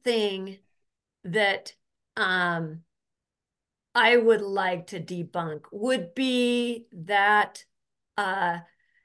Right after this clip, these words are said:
athletic directors can do it all.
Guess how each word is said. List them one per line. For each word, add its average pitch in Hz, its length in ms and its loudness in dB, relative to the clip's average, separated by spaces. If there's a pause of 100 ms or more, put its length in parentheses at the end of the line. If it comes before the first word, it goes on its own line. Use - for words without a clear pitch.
(140)
athletic 370 640 2
directors 233 960 0 (180)
can 233 320 -2
do 240 280 4
it 220 120 8
all. 165 460 2